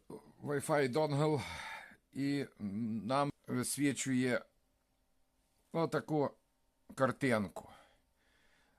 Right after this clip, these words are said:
Тут пок-, в даному випадку показує,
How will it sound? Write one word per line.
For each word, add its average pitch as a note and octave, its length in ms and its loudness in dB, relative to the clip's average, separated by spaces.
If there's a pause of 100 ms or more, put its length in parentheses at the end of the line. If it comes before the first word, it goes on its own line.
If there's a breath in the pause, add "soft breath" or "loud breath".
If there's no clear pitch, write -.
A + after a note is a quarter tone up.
(520)
Тут - 420 2 (360 loud breath)
пок-, - 340 -4 (140)
в - 60 -6
даному C3+ 560 4
випадку C3 500 2
показує, A#2 800 6